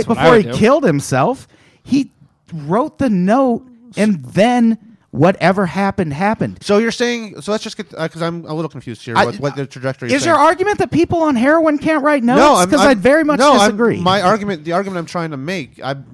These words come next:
Speaker 3: I, that's, like, the first thing I believe is that people on heroin write a lot of notes. But, uh, what I'm saying is, um, the argument is if he is not, you're saying that, 'cause the argument is saying he didn't operate the shotgun, and the arg-, people say he couldn't operate a shotgun.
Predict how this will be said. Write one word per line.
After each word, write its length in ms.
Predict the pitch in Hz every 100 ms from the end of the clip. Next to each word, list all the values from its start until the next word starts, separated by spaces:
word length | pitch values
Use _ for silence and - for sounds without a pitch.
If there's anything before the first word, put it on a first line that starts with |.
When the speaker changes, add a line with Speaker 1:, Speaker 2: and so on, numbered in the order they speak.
| -
Speaker 3:
I, 140 | 110 101 - _ _ -
that's, 260 | 127 -
like, 160 | 120 -
the 60 |
first 260 | - 131 -
thing 100 | 110
I 60 | 104
believe 280 | 101 101
is 100 | 98
that 100 | 104 104
people 220 | 117 113
on 100 | 104
heroin 260 | 107 107
write 200 | 104 107
a 20 | 107
lot 80 |
of 60 | 104
notes. 240 | 107 107 _ _ _ _
But, 240 | 160 170
uh, 300 | 170 156 151
what 160 | 139 160
I'm 100 | 165
saying 320 | - 226 220
is, 440 | 165 165 151 139 -
um, 480 | 143 135 131 120 - _ _ _ -
the 120 | -
argument 400 | 170 190 190 -
is 500 | 156 143 139 - - -
if 160 | 143
he 240 | - 185 202
is 140 | 180
not, 200 | 170 160 - _
you're 220 | - 151 147
saying 420 | 185 180 175 147
that, 220 | 151 - _
'cause 160 | 170 147
the 80 |
argument 220 | 165 180 160
is 60 |
saying 160 | 156 135
he 180 | 160 147
didn't 220 | 143 143
operate 280 | 123 135 113
the 80 |
shotgun, 320 | - 107 104 104
and 100 | 113
the 40 |
arg-, 220 | 117 107
people 200 | - 135
say 160 | 117 123
he 160 | 117 139
couldn't 360 | - 147 135 -
operate 320 | 107 - 113
a 40 |
shotgun. 400 | - 107 87 98